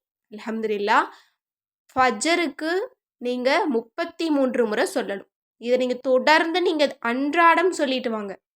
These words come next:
ஆனா, மூன்று நாள்லயே செல்வத்துல உங்களுக்கு மிகப்பெரிய மாற்றங்கள் வரும் அப்படின்னு சொல்லப்படுது. எனவே, இன்ஷா அல்லாஹ், பணத்தேவை உடையவங்க, "அவசரமா எனக்கு பணம் வேணும், கடன் பிரச்சனை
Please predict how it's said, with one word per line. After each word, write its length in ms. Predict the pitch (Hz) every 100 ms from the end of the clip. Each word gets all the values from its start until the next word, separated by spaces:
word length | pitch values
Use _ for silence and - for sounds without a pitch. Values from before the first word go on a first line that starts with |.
| _ -
ஆனா, 640 | 214 214 214 277 - _ _ _
மூன்று 480 | 220 226 262 262 254
நாள்லயே 600 | 233 226 240 226 233 311 -
செல்வத்துல 520 | 240 254 302 302 285
உங்களுக்கு 400 | 277 233 220 269
மிகப்பெரிய 600 | 247 214 254 - 302 349
மாற்றங்கள் 580 | 285 262 - 254 240 233
வரும் 260 | 214 220 226
அப்படின்னு 420 | 214 220 214 427
சொல்லப்படுது. 520 | - 214 - 208 196 - _ _ _ _
எனவே, 340 | 202 202 214
இன்ஷா 260 | 202 202 269
அல்லாஹ், 380 | 247 214 208 -
பணத்தேவை 640 | 220 220 247 302 311 330
உடையவங்க, 400 | 311 226 208 202
"அவசரமா 640 | - 208 240 - 285 294 302
எனக்கு 280 | 277 240 220
பணம் 320 | 214 226 233
வேணும், 340 | 214 208 202 _ _ _ -
கடன் 360 | 226 240 294
பிரச்சனை 420 | 285 269 262 233